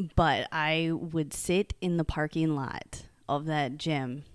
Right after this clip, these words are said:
and I cried and would not go into the gym, and I would drive home. So, like, I literally would drive to the gym and then end up leaving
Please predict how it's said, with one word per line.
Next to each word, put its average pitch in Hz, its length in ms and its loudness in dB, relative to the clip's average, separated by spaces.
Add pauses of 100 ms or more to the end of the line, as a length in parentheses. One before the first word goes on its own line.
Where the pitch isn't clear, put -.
(320)
and 165 160 2
I 139 380 0
cried 147 800 -2 (400)
and 170 180 2
would 151 140 2
not 147 400 -2
go 180 240 2
into 170 380 0
the 156 120 -2
gym, 151 560 0 (380)
and 151 160 -2
I 143 80 2
would 147 140 -2
drive 123 300 -4
home. 143 260 -10 (200)
So, 208 140 2
like, 185 120 6
I 180 100 4
literally 196 440 6
would 151 160 0
drive 156 460 2
to 202 100 -4
the 175 80 -2
gym 151 460 -4 (1040)
and 160 260 0
then 143 380 0 (720)
end 160 160 0
up 139 140 -2
leaving 143 400 -6